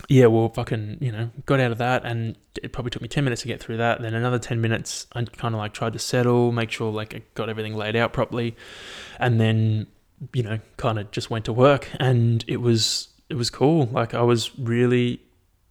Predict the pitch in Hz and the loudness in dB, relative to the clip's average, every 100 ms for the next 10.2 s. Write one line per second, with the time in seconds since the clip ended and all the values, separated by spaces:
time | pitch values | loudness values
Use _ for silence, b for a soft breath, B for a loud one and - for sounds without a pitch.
0 | - 123 120 113 110 - 110 123 113 107 | -8 -2 0 0 -2 -2 -2 -2 -2 -2
1 | 110 110 107 110 110 107 104 135 110 110 | -4 -6 -6 -4 -4 -4 -8 -8 -8 -8
2 | _ _ _ - 120 113 117 110 131 131 | _ _ _ -12 -8 -4 -4 0 2 2
3 | 107 - 123 135 131 - B B B B | -2 -2 0 2 0 -4 B B B B
4 | B B B B 131 - 175 170 185 202 | B B B B 0 4 4 4 4 0
5 | 220 190 - - - 120 113 113 123 143 | -4 -12 -20 -16 -2 2 2 2 0 0
6 | 160 143 - 147 - 127 117 113 - _ | 0 -2 -2 -4 -2 -2 -2 -4 -10 _
7 | _ _ - 120 98 123 139 - 139 127 | _ _ -8 -6 -4 -4 -4 -2 -2 0
8 | 120 110 120 110 117 107 107 - - _ | -2 -2 -4 -2 2 4 2 0 -12 _
9 | _ _ 120 117 117 113 113 - - 127 | _ _ -2 0 2 2 -2 -4 -12 -6
10 | 113 | -4